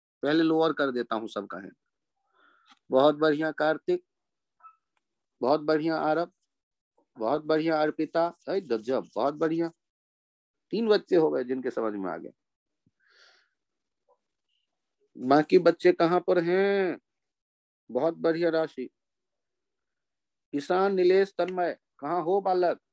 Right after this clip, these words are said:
युक्ति, फिर से समझाऊं? ईशान, बहुत बढ़िया।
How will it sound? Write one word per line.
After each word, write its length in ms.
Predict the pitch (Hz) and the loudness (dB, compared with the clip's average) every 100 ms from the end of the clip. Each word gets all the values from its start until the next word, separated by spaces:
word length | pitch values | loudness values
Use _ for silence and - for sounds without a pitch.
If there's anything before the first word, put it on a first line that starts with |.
| _ _ _ _ 120 | _ _ _ _ -12
युक्ति, 560 | 151 _ 185 190 196 - _ | -12 _ 0 0 -2 -12 _
फिर 120 | - 147 | -8 -6
से 140 | 170 | -4
समझाऊं? 560 | 170 165 165 175 185 196 _ _ _ _ _ _ _ _ _ _ _ _ _ _ _ - | -4 -4 -2 -2 -4 -8 _ _ _ _ _ _ _ _ _ _ _ _ _ _ _ -10
ईशान, 540 | 127 - 151 143 101 98 | -6 0 2 0 -2 -2
बहुत 200 | 127 156 | 0 2
बढ़िया। 380 | 160 151 143 | 0 0 -2